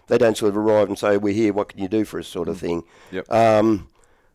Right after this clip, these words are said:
Speaker 1: I done a write-up as outgoing chairman in our last newsletter.
Speaker 2: Mm.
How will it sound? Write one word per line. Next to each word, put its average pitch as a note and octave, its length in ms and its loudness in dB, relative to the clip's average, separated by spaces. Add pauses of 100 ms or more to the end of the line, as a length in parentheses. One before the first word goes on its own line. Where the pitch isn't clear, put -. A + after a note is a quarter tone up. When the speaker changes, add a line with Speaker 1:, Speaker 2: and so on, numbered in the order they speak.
(720)
Speaker 1:
I C3 160 6
done A#2+ 180 4
a A2 60 4
write-up A2+ 480 2
as G2+ 180 -4
outgoing G#2 440 0
chairman A#2 380 2
in F#2 120 2
our G2 140 2
last G2+ 360 0
newsletter. G#2+ 580 -2 (200)
Speaker 2:
Mm. F2+ 120 -20